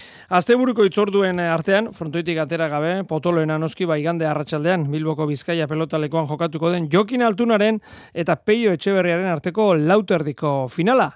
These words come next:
Arritxu Iribarrek, eh, zenbait lankiderekin hitz egin du favorito bila.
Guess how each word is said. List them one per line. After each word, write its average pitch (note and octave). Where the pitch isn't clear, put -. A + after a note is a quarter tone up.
Arritxu D#3
Iribarrek, D#3+
eh, D3+
zenbait F#3
lankiderekin F#3+
hitz F3
egin A#3
du B3
favorito F#3+
bila. -